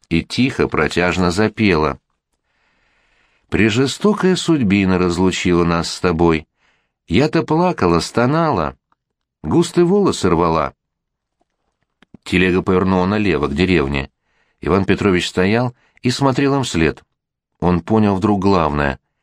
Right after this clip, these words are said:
Это конец. Всё, что связывало его с Акулиной, как будто бы оборвалось. Осталось лишь облачко пыли. У них, у Пахома, младенца и женщины, была своя жизнь, в которой он даже хода не знал.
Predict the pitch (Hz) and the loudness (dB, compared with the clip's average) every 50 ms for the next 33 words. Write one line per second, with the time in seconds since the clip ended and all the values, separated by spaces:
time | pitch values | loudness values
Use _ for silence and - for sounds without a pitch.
0 | _ _ _ _ - 120 127 - 147 131 - - 147 147 123 90 76 69 - - | _ _ _ _ -4 -4 -2 -2 -4 -4 -2 0 0 0 2 0 0 -2 -4 -10
1 | - - _ _ _ _ _ _ _ _ _ _ _ - - - 175 196 190 - | -18 -18 _ _ _ _ _ _ _ _ _ _ _ -12 -6 -2 0 0 0 0
2 | - 175 170 - - 147 160 156 139 117 117 113 113 117 120 123 117 110 - 120 | -2 -2 -2 -2 -2 -2 0 0 0 0 0 0 2 2 2 0 0 -2 -2 -4
3 | - - 156 165 175 165 123 87 71 65 - _ _ _ _ _ _ - - 85 | -2 -2 0 0 0 0 0 0 -2 -4 -8 _ _ _ _ _ _ -6 -4 -2
4 | 82 82 85 98 95 - - 98 92 104 101 90 98 101 107 107 117 113 104 95 | 0 2 0 0 0 0 -2 0 2 2 2 2 2 2 2 2 2 2 0 0
5 | 78 71 - - - _ _ _ _ _ _ _ - 90 110 - - - 196 190 | -2 -2 -6 -10 -14 _ _ _ _ _ _ _ -4 -4 -4 -4 -4 -2 -2 0
6 | 185 170 - - - _ _ _ _ _ - - 82 85 - - 117 120 117 131 | -2 -2 -4 -8 -14 _ _ _ _ _ -4 -2 0 0 0 0 0 0 0 0
7 | 127 - - - 143 123 - 185 175 131 95 - - _ _ _ _ _ _ _ | -2 -2 -2 -4 -4 -2 -2 -2 0 0 -2 -4 -6 _ _ _ _ _ _ _
8 | _ _ _ _ _ _ _ _ - 117 160 202 214 196 - - - _ _ _ | _ _ _ _ _ _ _ _ 0 2 2 4 2 2 -2 -4 -12 _ _ _
9 | - 104 - - 95 87 - - 139 147 151 131 98 82 80 85 80 78 92 127 | -4 -4 0 0 0 -2 0 -2 -2 -2 0 0 0 0 0 0 0 0 0 0
10 | 143 131 - - 90 85 82 78 95 135 156 156 143 - - 143 139 135 127 - | 0 -2 -2 0 0 2 2 0 0 -2 -2 -2 -2 -4 -2 -2 -2 -2 -2 -4
11 | _ _ _ _ _ - 151 139 143 170 190 185 - - 170 175 175 170 160 143 | _ _ _ _ _ -6 -2 0 0 2 0 0 0 0 0 2 2 0 0 0
12 | 139 101 82 71 71 65 - _ _ _ _ _ _ _ - - 113 110 - 123 | 0 0 0 0 -2 -6 -8 _ _ _ _ _ _ _ -4 -2 -2 0 2 2
13 | 123 110 127 123 117 127 131 120 - - 113 87 71 78 78 78 76 73 71 78 | 2 2 2 0 0 -2 -4 -4 -2 0 2 2 2 2 0 0 0 0 0 0
14 | 78 76 71 69 | 0 0 0 -2